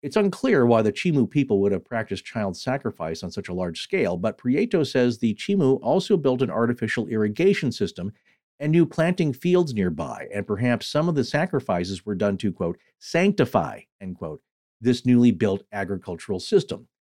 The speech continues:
Peter Eckhout, a professor of pre-Columbian art and archaeology who was not involved in the excavations, but told Life Science that what's striking about the discovery is the scale of the sacrifices.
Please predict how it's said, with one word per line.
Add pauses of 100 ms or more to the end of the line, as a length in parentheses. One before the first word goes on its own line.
(480)
Peter
Eckhout, (100)
a
professor
of
pre-Columbian
art
and
archaeology
who
was
not
involved
in
the
excavations, (320)
but
told
Life
Science
that
what's
striking
about
the
discovery (280)
is
the
scale
of
the
sacrifices.